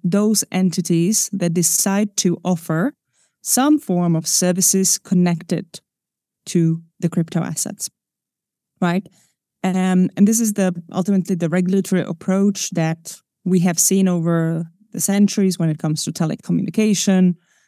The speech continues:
or the internet, that we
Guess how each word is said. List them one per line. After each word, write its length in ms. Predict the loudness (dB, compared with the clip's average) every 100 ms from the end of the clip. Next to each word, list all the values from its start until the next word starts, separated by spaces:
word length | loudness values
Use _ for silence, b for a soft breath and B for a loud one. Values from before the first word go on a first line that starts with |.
| _
or 220 | -4 -2
the 80 | -2
internet, 680 | 2 2 4 2 0 -4 -10 _ _ _ -4
that 200 | -2 -2 _ _ _ _ _ _ -6
we 300 | 0 2 2